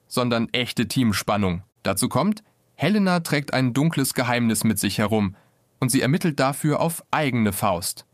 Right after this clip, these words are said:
Vertrauen ist also nicht automatisch da, sondern muss sich erst zwischen Blicken, Sätzen und Widerständen ihren Platz suchen.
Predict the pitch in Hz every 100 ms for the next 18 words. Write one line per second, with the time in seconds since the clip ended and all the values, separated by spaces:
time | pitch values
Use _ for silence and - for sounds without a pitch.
0 | _ _ _ _ _ _ - 120 - 127
1 | 123 113 - 113 113 113 151 - 117 117
2 | 113 110 151 120 - 123 107 95 - -
3 | _ - 147 175 160 190 - 180 - -
4 | - 190 220 - 151 147 147 151 220 190
5 | 175 170 - 131 269 - 135 127 135 113
6 | 135 123 98 110 104 101 107 101 104 101
7 | 95 - 104 95 85